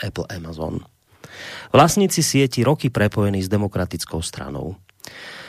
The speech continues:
A ak sa proti tomu spoločnosť nepostaví, časom tu budeme mať to, čo niektorí autori nazývajú digitálna diktatúra. Tak toto hovorí o tej našej slobodnej, férovej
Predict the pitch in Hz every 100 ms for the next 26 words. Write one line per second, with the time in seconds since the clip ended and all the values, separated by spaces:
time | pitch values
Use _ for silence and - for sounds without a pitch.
0 | - - 110 175 - 143 147 131 117 131
1 | 120 110 - 104 104 - 78 - 117 156
2 | 151 - 151 139 120 117 127 117 90 98
3 | 104 95 87 - 120 - 104 95 - 95
4 | 90 92 - 85 87 87 90 82 80 78
5 | 107 113 - 90 87 82 98 - 98 -
6 | 85 85 - _ _ - - - - -
7 | - - - - - - _ _ - 156
8 | - 262 254 214 226 220 196 185 165 151
9 | 147 131 113 - _ _ _ _ - -
10 | - 120 185 240 208 202 180 143 170 165
11 | 151 143 139 -